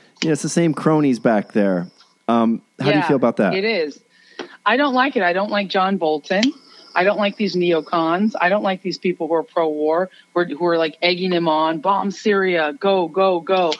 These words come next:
Speaker 2: I hate that. And I think that he should have done a, a pure house cleaning like Obama did.
Speaker 1: Mm-hmm.
Speaker 2: Obama didn't keep any of, of, uh, Bush era people in.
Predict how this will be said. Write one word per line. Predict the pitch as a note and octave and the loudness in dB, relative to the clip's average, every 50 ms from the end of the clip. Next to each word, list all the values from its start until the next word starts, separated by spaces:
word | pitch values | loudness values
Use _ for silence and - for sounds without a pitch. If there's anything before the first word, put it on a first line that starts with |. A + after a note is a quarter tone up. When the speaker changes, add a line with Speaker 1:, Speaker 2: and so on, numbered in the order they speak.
| - - - - - - | -8 -14 -20 -20 -8 -2
Speaker 2:
I | - F#3+ G#3 | 0 0 0
hate | A3 A#3 F#4 G#4+ G#4+ - | 0 0 0 -2 -2 -2
that. | F3 D#3 D3 D3 D#3 - - _ _ _ _ _ _ _ - | -2 -2 -2 -2 -6 -8 -12 _ _ _ _ _ _ _ -2
And | F#3+ G3 G3+ G#3 | 0 2 2 2
I | G#3 G#3 G#3+ | 2 0 0
think | - B3+ B3 G#3 - | 0 -2 -2 -2 -2
that | A#3 G3+ | -4 -2
he | F#3 A3 A3+ A3+ | 0 0 0 0
should | - - A3+ G3+ | 0 -2 -2 -2
have | G#3 F#3 F3 | -2 -2 0
done | G3+ G3 F#3+ | 0 0 0
a, | F#3 F3 F3+ F#3+ - | 0 -2 -2 -4 -2
a | F3 E3+ | -4 -4
pure | E3+ - - - A3+ G#3+ G#3+ | -6 -6 -6 -2 0 0 0
house | F#3+ F#3+ G3 G3+ G3+ - | 2 0 0 0 -2 -6
cleaning | - - F#3 E3+ E3 E3 E3 E3+ E3+ | -8 -4 -4 -2 -2 -2 -2 -2 -2
like | E3 E3 E3 - | -2 -4 -4 -2
Obama | F3+ F3 F3+ B3 D#4+ G#4 G#4+ F4 A#3 | -4 -2 0 2 0 2 0 -2 -2
did. | E3 D#3+ C#3+ C#3 C#3+ C#3+ | -2 -2 -2 -2 -4 -6
Speaker 1:
Mm-hmm. | - - _ _ _ _ - - | -8 -14 _ _ _ _ -2 0
Speaker 2:
Obama | G3+ A#3+ D4+ D4 | 2 2 4 2
didn't | D4 C#4 A#3+ G#3+ | 2 2 0 -2
keep | - - - G#3 F3+ - | -2 -4 -4 -4 -4 -2
any | - G#3 A#3+ C#4 C#4+ B3 | -2 0 2 2 2 2
of, | G3+ E3+ - - | 0 -4 -6 -6
of, | - E3+ E3+ E3 D#3 D3 D3+ - | -4 0 0 0 0 -2 -4 -4
uh, | D#3+ D#3 D3+ D3+ D3 | -2 -2 -2 -2 -2
Bush | C#3+ F#3 F#3+ F3+ - - - | -2 -2 -2 -2 -4 -4 -4
era | E3+ D#3+ D#3 D#3 D3+ D3+ D3+ D3+ - | -2 -2 0 0 0 0 -2 -4 -6
people | - - E3+ - - D3+ D3 D3 | -6 -6 -6 -4 -2 -2 -2 -2
in. | C#3+ C#3 C3+ C3 C#3 | -2 -2 -2 -4 -6